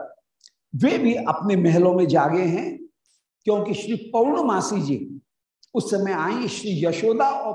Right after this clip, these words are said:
पौर्णमासी ये दोनों की दोनों श्री श्याम सुंदर को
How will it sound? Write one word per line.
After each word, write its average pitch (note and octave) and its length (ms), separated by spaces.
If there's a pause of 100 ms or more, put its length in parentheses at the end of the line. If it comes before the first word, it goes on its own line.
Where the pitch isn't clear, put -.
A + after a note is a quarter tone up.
पौर्णमासी F3+ 720 (580)
ये F3 220
दोनों A#3+ 420
की G3+ 160
दोनों F3+ 380 (500)
श्री D#3+ 420
श्याम E3 340
सुंदर D#3+ 300
को A#3 180